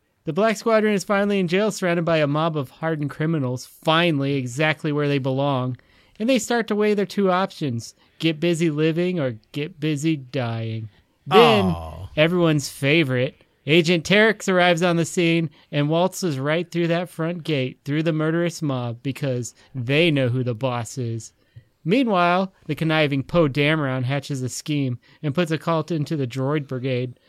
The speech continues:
Speaker 1: who's up high in the prison station. B B eight and the Astromechs jump into the fray, but unfortunately for them, the station's security have activated the Gort robotic unit, and Klaatu Barada Nikto is really hard for an Astromech to warble out.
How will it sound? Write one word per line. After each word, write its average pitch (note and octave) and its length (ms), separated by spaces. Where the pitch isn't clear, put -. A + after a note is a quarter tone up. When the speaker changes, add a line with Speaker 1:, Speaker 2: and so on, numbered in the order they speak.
Speaker 1:
who's C#3+ 200
up C#3+ 160
high D3 140
in C#3 120
the B2+ 80
prison C3+ 420
station. B2+ 680
B G3 140
B F#3 160
eight F#3+ 140
and D#3 80
the C#3+ 60
Astromechs C#3+ 560
jump D3+ 240
into C#3+ 180
the C3+ 80
fray, D3 300
but D3+ 140
unfortunately G3 460
for F#3+ 140
them, G3+ 180
the E3+ 60
station's F3+ 440
security F3+ 500
have D3+ 260
activated F3 520
the D3+ 80
Gort D#3 360
robotic E3 520
unit, E3 400
and C#3 180
Klaatu D#3+ 420
Barada C#3+ 460
Nikto C3 460
is B2 120
really D3 240
hard C#3 380
for C#3+ 120
an C3 80
Astromech C3+ 560
to C#3+ 100
warble B2+ 400
out. B2 340